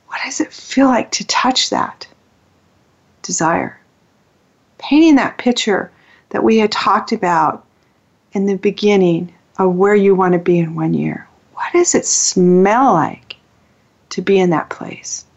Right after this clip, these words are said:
Bring as much detail in as possible. What colors, what sights, who is there? Who is there? Who is there participating with you? What are you doing?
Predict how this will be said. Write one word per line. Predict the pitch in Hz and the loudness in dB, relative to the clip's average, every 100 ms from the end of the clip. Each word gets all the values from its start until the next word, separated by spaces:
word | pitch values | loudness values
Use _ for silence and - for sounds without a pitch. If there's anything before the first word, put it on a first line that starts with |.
| _ _ _ _ _ _ _ _ _ _ _ _ _ _ _ _ _ _ _ - | _ _ _ _ _ _ _ _ _ _ _ _ _ _ _ _ _ _ _ 0
Bring | 285 359 | 4 4
as | 311 | 4
much | 240 240 - | 4 2 -2
detail | - 226 226 220 196 180 175 | -2 -2 -2 -2 0 0 0
in | - 190 | -2 0
as | 185 175 | 0 -2
possible. | - - 143 170 185 175 170 180 | -6 -2 -2 -2 -6 -4 -2 -2
What | 175 - | -4 -6
colors, | - - 233 240 233 226 226 190 | -8 -2 0 2 0 0 -2 -4
what | 175 - | -6 -8
sights, | - 226 226 220 - | -4 0 0 0 -6
who | - 302 269 | -6 -2 0
is | 190 | 0
there? | 180 170 156 165 - _ _ _ _ _ _ | 0 0 0 -2 -8 _ _ _ _ _ _
Who | - 302 349 | 0 2 4
is | 339 - | 2 0
there? | 247 208 175 185 - _ _ | -2 0 0 -4 -12 _ _
Who | 233 302 | 0 2
is | 311 240 - | 2 0 -4
there | - 233 233 226 | -2 0 0 -2
participating | - 226 214 - 202 185 180 | -4 -6 -6 -6 -4 -2 0
with | 175 180 - | -2 -2 -6
you? | 160 - _ _ _ _ _ _ _ _ _ _ - | -8 -8 _ _ _ _ _ _ _ _ _ _ -4
What | 226 302 | 0 2
are | |
you | 339 339 311 | 4 4 4
doing? | 269 294 214 165 | 4 4 4 0